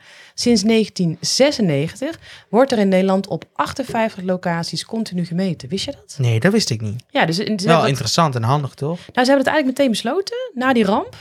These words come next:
Speaker 1: zeg maar een paar maanden daarna. En het heeft dus nog tien jaar geduurd voordat ze dus op die achtenvijftig punten, er zijn heel veel,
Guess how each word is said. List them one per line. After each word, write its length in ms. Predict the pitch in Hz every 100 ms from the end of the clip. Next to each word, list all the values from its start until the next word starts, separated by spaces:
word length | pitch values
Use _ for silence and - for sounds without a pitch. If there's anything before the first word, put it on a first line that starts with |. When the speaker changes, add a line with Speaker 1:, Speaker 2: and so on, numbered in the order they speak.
| -
Speaker 1:
zeg 220 | 165 160
maar 160 | 139
een 80 | 135
paar 160 | 135 139
maanden 300 | 135 131 135
daarna. 260 | 156 302 381 - -
En 80 | -
het 100 | 196
heeft 140 | 208 220
dus 100 | 208
nog 140 | 185
tien 160 | - 349
jaar 180 | 285 214
geduurd 540 | 170 165 262 427 427 -
voordat 220 | 214 220
ze 80 | 208
dus 100 | 202
op 100 | 196
die 120 | -
achtenvijftig 560 | 269 - 233 220 220 -
punten, 240 | 233 185
er 60 | 139
zijn 120 | 165
heel 140 | 240
veel, 280 | 175 202 196